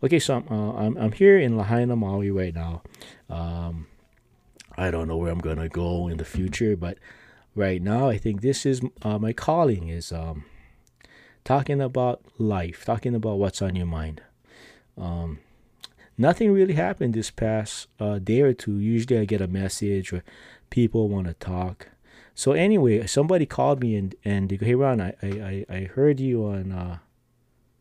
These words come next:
they actually, from Maui, they heard me on Spotify. Somehow. <laughs> They go, "Hey, you got the thing on Spotify." And, uh, well, I, t-, to be honest with you, my first podcast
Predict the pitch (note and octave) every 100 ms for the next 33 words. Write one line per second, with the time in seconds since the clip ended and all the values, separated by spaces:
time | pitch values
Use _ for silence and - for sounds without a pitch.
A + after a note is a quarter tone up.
0 | _ - F#2+ A2+ C3 C#3 D#3+ - A2+ G2+
1 | _ _ _ _ _ - B2+ C3+ A#2+ D3+
2 | A2+ F#2+ G2 - _ A2+ G2+ - C3+ B2+
3 | B2 G#2 - C#3 F#3+ E3 G2+ D#2+ - _
4 | _ _ _ _ _ _ _ _ - D#3+
5 | F#3 G#2 G#2+ C#3+ _ _ - - - -
6 | - - - - - _ - - - D#3+
7 | F3 G3+ C3+ - - - - C3 D#3 D#3
8 | - D#3+ C3+ - D3 D#3+ - G#2+ G2 -
9 | - - _ _ - B2 A#2+ A#2+ C3 C#3
10 | C#3+ C#3+ - - - - - D#3+ E3 F#3
11 | A3 G#3+ C#3+ B2+ B2+ - F#3 G#3+ - D3
12 | D#3 - B2+ A2 F#2 -